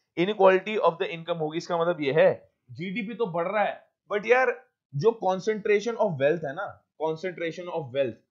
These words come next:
वो बहुत limited लोगों के पास है, concentration of wealth वो बहुत limited लोगों के पास है,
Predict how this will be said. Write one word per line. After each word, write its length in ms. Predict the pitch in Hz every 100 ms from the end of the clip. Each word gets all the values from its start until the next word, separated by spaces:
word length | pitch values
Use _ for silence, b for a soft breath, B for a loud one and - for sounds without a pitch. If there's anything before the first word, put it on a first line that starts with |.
| _ _
वो 180 | 135 202
बहुत 220 | 175 185
limited 320 | 170 156 160 170
लोगों 260 | 131 127
के 80 | 127
पास 260 | 110 95 -
है, 60 | 87 _ _ _ _ _ _ _
concentration 800 | 151 170 175 202 175 180 180 214 208
of 240 | 175 151
wealth 240 | 131 170 196 -
वो 260 | 139 175
बहुत 260 | 165 160 165
limited 460 | 147 143 139 185
लोगों 300 | 147 139 151 156
के 80 |
पास 320 | 151 139 123 151
है, 220 | 175